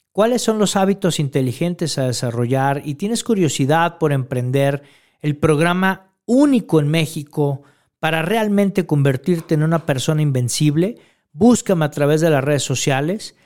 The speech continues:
Ahí vas a encontrar también, este, nuestro WhatsApp para que nos puedas enviar de manera directa mensaje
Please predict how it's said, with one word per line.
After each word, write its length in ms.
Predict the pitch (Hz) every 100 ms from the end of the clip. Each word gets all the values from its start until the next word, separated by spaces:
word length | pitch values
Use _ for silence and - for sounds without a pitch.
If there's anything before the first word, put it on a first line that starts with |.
| _ _ _
Ahí 220 | - 151 208
vas 200 | 196 190
a 40 |
encontrar 580 | 165 151 135 156 160 160
también, 520 | 147 139 147 151 165
este, 580 | 147 131 117 - 127 123
nuestro 500 | 139 139 - 139 135
WhatsApp 720 | 127 151 156 - 170 156 - - _ _
para 240 | 139 131 120
que 80 |
nos 160 | 135 123
puedas 320 | - 160 143
enviar 460 | 143 131 143 151 156
de 120 | 147 135
manera 380 | 135 151 175
directa 600 | 156 139 135 147 175 - 147
mensaje 720 | 123 117 - 143 - 190